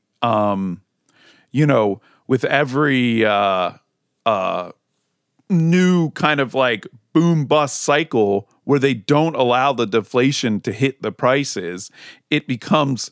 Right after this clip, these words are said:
something like an order of magnitude more pr-,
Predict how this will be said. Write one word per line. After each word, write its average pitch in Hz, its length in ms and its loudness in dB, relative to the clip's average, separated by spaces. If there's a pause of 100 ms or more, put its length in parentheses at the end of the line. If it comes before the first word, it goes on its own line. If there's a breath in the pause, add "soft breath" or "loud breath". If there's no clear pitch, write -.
(120)
something 147 680 0
like 107 440 -4
an 131 220 0
order 147 300 2
of 117 140 0
magnitude 117 720 -2
more 151 720 2 (240 soft breath)
pr-, - 160 -8